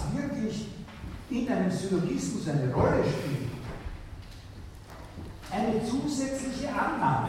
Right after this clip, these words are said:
gemacht wird einfach. Er macht einfach die zusätzliche Annahme,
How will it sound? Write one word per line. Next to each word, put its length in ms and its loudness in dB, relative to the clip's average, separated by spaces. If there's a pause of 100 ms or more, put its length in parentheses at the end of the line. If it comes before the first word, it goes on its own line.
(120)
gemacht 600 4
wird 160 6
einfach. 500 -4 (180)
Er 80 -2
macht 320 6
einfach 280 2 (100)
die 200 -4
zusätzliche 680 0
Annahme, 880 4